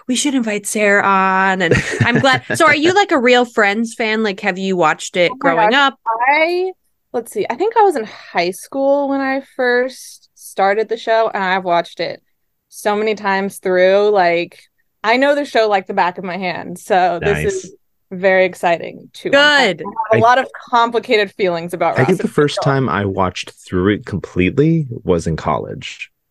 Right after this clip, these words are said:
Speaker 3: Mm-hmm.
Speaker 2: I've, obviously, I've seen, like, bits and pieces of it, and there's always re-,
Speaker 3: Yeah.
Speaker 2: like, reruns,
Speaker 3: Yeah.
Speaker 2: and it just, like, goes through the entire thing anyways. But, um, I think the first time I've sat down and watched it completely straight through was in college.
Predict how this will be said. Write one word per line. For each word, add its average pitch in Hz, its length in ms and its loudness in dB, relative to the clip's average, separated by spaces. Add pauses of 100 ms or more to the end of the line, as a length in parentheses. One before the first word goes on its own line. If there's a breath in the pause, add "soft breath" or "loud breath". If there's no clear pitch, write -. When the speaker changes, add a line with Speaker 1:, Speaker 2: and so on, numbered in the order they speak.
(240)
Speaker 3:
Mm-hmm. 196 360 -10 (440)
Speaker 2:
I've, 113 280 -4
obviously, 117 360 0
I've 104 120 0
seen, 98 180 0
like, 90 220 -2
bits - 160 0
and 80 100 -6
pieces 85 340 -2
of 92 180 0
it, 95 180 2
and 80 320 -6 (180 loud breath)
there's 82 140 0
always 85 340 2
re-, 85 140 2
Speaker 3:
Yeah. 78 120 -2
Speaker 2:
like, 80 180 -2
reruns, 90 440 0
Speaker 3:
Yeah. 87 80 2
Speaker 2:
and 85 80 0
it 82 40 -4
just, 82 160 -2
like, 78 280 0
goes 85 300 2
through 87 180 0
the 82 120 0
entire 78 300 -2
thing 76 240 -8
anyways. 101 480 0
But, 87 340 -2 (400 loud breath)
um, 76 340 -4
I 90 80 -4
think 113 200 -2
the 95 60 -2
first 95 200 -2
time 90 100 -2
I've 78 160 -4
sat - 280 -4
down 82 180 -2
and 76 120 -2
watched 78 340 -4
it 78 100 2
completely 80 520 0
straight - 320 -4
through 78 160 -2
was 73 180 -6
in - 120 -10
college. - 580 -8